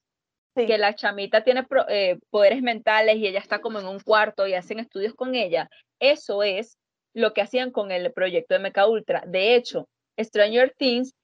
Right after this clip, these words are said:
Speaker 2: está, eh, exprimiendo todas las leyendas urbanas de la época. O sea, todo de que habían monstruos, de que habían extraterrestres que nos visitaban, que todo eso lo está explotando Stranger Things.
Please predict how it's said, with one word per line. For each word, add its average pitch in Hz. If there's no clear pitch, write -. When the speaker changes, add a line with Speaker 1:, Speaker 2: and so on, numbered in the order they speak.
Speaker 2:
está, 226
eh, 202
exprimiendo 240
todas 311
las 349
leyendas 214
urbanas 196
de 190
la 170
época. 170
O 165
sea, 185
todo 320
de 254
que 247
habían 226
monstruos, 247
de 226
que 220
habían 202
extraterrestres 226
que 226
nos 214
visitaban, 214
que 220
todo 294
eso 277
lo 202
está 190
explotando 208
Stranger 165
Things. 190